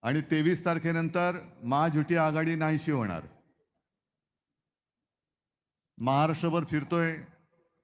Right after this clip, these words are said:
सगळीकडे मोठमोठे होर्डिंग लागलेत. नुसत्या होर्डिंग्जवरनं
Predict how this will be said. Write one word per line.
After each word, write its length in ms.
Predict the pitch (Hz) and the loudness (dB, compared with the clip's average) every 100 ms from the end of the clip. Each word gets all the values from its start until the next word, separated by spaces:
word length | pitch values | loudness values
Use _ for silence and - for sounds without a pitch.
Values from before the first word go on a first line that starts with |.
| _ _ _ _ - - _ - _ _ _ _ _ _ | _ _ _ _ -20 -20 _ -20 _ _ _ _ _ _
सगळीकडे 480 | - 143 160 165 170 | -2 2 2 2 2
मोठमोठे 420 | 160 160 165 170 | 0 -2 -2 0
होर्डिंग 360 | 165 143 147 165 | 2 2 0 -2
लागलेत. 320 | 151 123 104 95 - _ _ _ _ _ _ _ _ _ _ _ _ _ _ _ _ _ | -2 -2 -6 -8 -20 _ _ _ _ _ _ _ _ _ _ _ _ _ _ _ _ _
नुसत्या 420 | 123 143 139 190 | 0 0 0 0
होर्डिंग्जवरनं 920 | 170 139 147 170 185 165 170 170 175 | 0 0 0 -2 -4 -2 -4 -2 -4